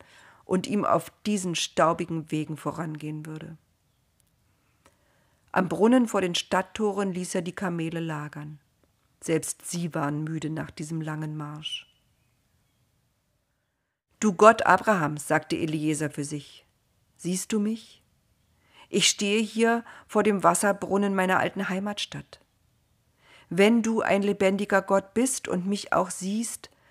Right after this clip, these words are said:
dann sei barmherzig mit mir und mit Abraham und mit Isaak, denn er ist es schließlich, der heiraten soll. Wenn jetzt die Mädchen herauskommen werden und Wasser schöpfen, dann werde ich eines um Wasser bitten.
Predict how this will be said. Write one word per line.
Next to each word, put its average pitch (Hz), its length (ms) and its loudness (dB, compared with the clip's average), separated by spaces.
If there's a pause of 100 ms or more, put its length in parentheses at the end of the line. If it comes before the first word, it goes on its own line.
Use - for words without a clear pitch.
(460)
dann 185 160 6
sei 190 160 8
barmherzig 202 640 6
mit 160 160 -6
mir 170 320 2
und 156 160 -4
mit - 180 -8
Abraham 156 600 0
und 156 140 -4
mit 156 220 -6
Isaak, 160 640 -6 (460)
denn 233 140 0
er 185 280 6
ist 175 160 0
es 180 120 -2
schließlich, 180 460 -6
der 175 120 0
heiraten 175 460 -2
soll. 160 380 -8 (1400)
Wenn 190 160 2
jetzt 220 240 4
die 226 60 4
Mädchen 220 360 2
herauskommen 156 800 -2
werden 156 380 -8
und 160 160 -6
Wasser 185 280 2
schöpfen, - 580 -10 (600)
dann 165 180 -2
werde 214 220 4
ich - 240 -4
eines 196 380 0
um 180 180 -6
Wasser 147 280 -4
bitten. 147 480 -14